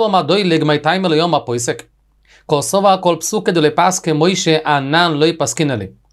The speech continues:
מי קען דאס נישט טען? ושמואל אמר פסקין עליה. מי קען טען א פסוק, וואס משה רבינו האט נישט געטיילט.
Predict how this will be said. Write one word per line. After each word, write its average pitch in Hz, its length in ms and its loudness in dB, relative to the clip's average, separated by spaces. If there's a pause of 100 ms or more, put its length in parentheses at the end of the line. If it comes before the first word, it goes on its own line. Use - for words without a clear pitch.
(140)
מי 113 60 -2
קען 202 160 0
דאס 208 140 -4
נישט 196 120 -4
טען? 185 240 0 (560)
ושמואל 170 500 0
אמר 175 220 2
פסקין 143 360 -6
עליה. 233 260 0 (300)
מי 117 60 -8
קען 160 220 -2
טען 165 220 -2
א 131 120 0
פסוק, 185 240 -2
וואס 127 180 -6
משה 156 300 0
רבינו 143 200 2
האט - 60 -8
נישט 160 120 -2
געטיילט. 190 360 -2